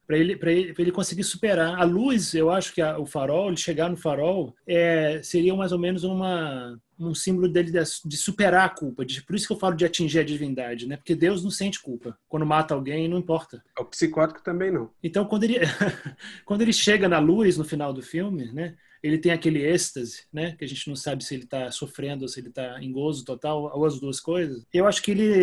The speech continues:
Speaker 1: exatamente isso, ele não re-, ele não consegue suportar, é, a divindade, ele não consegue suportar a ausência de culpa. Ele precisa da culpa,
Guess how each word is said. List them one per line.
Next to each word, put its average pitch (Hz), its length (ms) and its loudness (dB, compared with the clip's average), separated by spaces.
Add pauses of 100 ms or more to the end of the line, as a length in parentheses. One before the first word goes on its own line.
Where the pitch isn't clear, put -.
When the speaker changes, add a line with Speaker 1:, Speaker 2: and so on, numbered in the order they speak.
(140)
Speaker 1:
exatamente 214 520 2
isso, 190 160 2
ele 180 120 6
não 208 180 4
re-, 202 180 2
ele 180 140 4
não 208 140 2
consegue 180 1160 4 (160)
suportar, 202 840 2
é, 135 580 -2
a 151 80 0
divindade, 143 460 -2
ele 151 60 -4
não 180 80 0
consegue 185 340 -2
suportar 185 600 -4
a - 20 6
ausência 185 500 2
de 135 120 -8
culpa. 127 280 -8
Ele 160 100 -2
precisa 202 480 -4
da 151 120 0
culpa, 113 420 -16